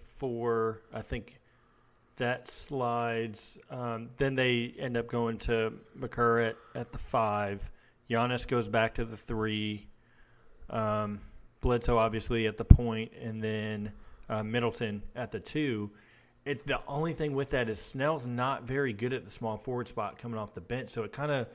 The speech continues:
you know, messes up the, the bench rotation. But I just, off the top of my head, I really can't envision. Obviously, Middleton, Giannis, Bledsoe, um, are gonna be in there,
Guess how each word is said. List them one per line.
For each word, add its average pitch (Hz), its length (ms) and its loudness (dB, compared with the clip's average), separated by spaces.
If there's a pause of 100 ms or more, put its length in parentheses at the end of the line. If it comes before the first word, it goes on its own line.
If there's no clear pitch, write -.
(680)
you 147 160 -4
know, 117 120 0
messes 120 500 -2
up 117 280 -2
the, 113 360 -4
the 113 80 -6
bench 151 340 -6
rotation. 110 560 -4
But 110 280 -4
I 117 140 -8
just, 127 360 -6 (120)
off 135 280 2
the 135 100 0
top 131 220 0
of 131 80 0
my 120 140 0
head, 123 160 -2
I 110 60 0
really 113 360 -2
can't 120 400 -2 (280)
envision. 107 840 -2 (680)
Obviously, 131 460 2
Middleton, 117 720 0 (1080)
Giannis, 113 600 0 (260)
Bledsoe, 113 760 2 (640)
um, 107 400 -2
are 120 140 0
gonna 110 220 0
be 113 220 2
in 104 100 -2
there, 101 360 -4